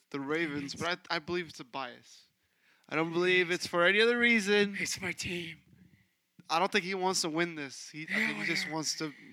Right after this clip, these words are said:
Speaker 1: he wants to pick the Ravens, guys.
Speaker 2: Hey, it's your team, baby.
Speaker 1: <laughs>
Speaker 2: It's your team.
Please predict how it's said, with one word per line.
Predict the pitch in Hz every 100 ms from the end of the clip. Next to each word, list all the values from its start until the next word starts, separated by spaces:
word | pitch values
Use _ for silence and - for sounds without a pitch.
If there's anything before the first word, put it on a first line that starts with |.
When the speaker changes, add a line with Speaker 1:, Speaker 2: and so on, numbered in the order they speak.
| 143
Speaker 1:
he | 147
wants | 151 -
to |
pick | 151
the | -
Ravens, | 127 123 -
guys. | - - _ _
Speaker 2:
Hey, | - 208 185 165
it's | -
your | 240
team, | 185 - -
baby. | 160 170 165 - 139 -
Speaker 1:
<laughs> | 151 - - -
Speaker 2:
It's | 208 -
your | 233
team. | - 196 165